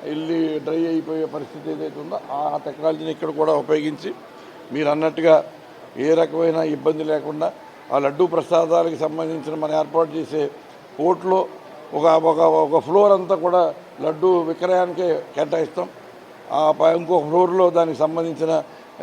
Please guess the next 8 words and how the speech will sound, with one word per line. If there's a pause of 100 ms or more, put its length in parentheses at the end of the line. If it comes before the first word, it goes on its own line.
ఇంకా
ఇతర
కార్యక్రమానికి
కూడా (340)
ఉపయోగిస్తాం.
అంటే,
పూర్తి
స్థాయిలో